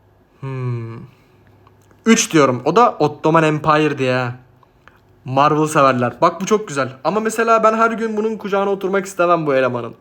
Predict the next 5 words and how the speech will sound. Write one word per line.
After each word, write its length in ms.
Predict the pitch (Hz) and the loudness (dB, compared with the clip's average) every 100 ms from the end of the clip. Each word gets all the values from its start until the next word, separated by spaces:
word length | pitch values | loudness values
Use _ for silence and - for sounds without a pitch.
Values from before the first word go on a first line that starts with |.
| - - | -16 -12
<laughs> 120 | 180 - - - _ _ _ _ _ _ - 466 466 392 - - 440 427 392 - | -12 -12 -18 -20 _ _ _ _ _ _ -2 -2 -4 -6 -6 -6 -8 -8 -8 -6
İkiye 360 | - 277 277 | -2 4 4
koydum 360 | 269 220 180 151 | 4 4 4 0
ama. 300 | 131 120 - _ _ _ _ _ _ _ _ | 0 -4 -10 _ _ _ _ _ _ _ _
Hah. 180 | 143 | -8